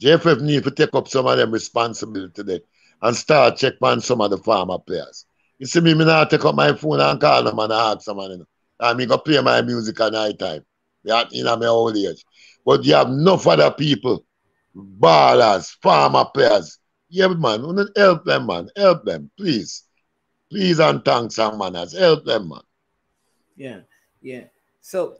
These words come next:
Speaker 2: it, it, what? It, it, it, it, it, it, is it what? I mean, why did they, I mean, give up football and got, uh, well, and, and kinda got into music? Because, I mean, you, uh, listen, the, we are, that's what I'm saying. I can't understand how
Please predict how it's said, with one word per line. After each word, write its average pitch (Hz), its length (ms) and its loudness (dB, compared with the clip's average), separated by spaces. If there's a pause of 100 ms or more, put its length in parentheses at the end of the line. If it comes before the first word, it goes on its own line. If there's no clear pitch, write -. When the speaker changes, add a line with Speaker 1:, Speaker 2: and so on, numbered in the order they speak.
Speaker 2:
it, 196 180 -6
it, 202 200 -6
what? 190 240 0
It, 190 160 -6
it, 202 160 -4
it, 196 160 -6
it, 196 260 -6
it, 196 280 -6 (200)
it, 170 220 -14
is 214 160 -6
it 226 220 -6
what? 202 300 -6
I 240 80 -10
mean, 208 240 -6
why 226 160 2
did 285 140 -8
they, 240 380 -6 (100)
I 208 80 -6
mean, 214 420 -8
give 226 200 -6
up - 120 -4
football 202 440 -4
and 190 180 -4
got, 185 280 -4 (100)
uh, 135 160 -18
well, 170 340 -4 (100)
and, 160 200 -16
and 185 160 -10
kinda 156 400 -8 (160)
got 196 220 -2
into 180 220 -12
music? 180 460 -8
Because, 170 500 -6 (440)
I 160 60 -12
mean, 202 300 -8
you, 170 220 -12
uh, 170 60 -8 (200)
listen, 208 400 -8 (120)
the, 190 100 -4
we 208 300 -4
are, 208 100 -6 (120)
that's 196 180 -8
what 208 80 -4
I'm 208 80 -12
saying. 190 160 -8
I 175 60 -6
can't 180 280 -8
understand 196 480 -8
how 156 340 -8